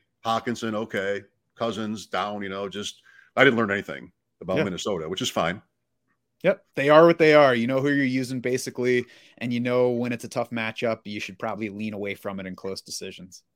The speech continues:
Speaker 2: Speaking of decisions, we didn't get one in Commanders Giants yesterday, twenty to twenty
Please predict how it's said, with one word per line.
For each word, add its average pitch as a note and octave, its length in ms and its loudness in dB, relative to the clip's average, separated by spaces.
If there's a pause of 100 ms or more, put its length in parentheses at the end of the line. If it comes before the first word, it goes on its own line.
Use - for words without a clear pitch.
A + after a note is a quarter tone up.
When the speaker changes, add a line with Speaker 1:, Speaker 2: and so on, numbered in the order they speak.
(920)
Speaker 2:
Speaking B3 500 2
of E3+ 420 8
decisions, D#3 580 6
we D#3 80 0
didn't E3 240 2
get G#3 220 8
one E3 160 4
in C3+ 60 -4
Commanders D3 500 2
Giants D#3 420 -2
yesterday, A#2+ 600 -4
twenty F3 340 -2
to E3+ 80 8
twenty D3+ 640 0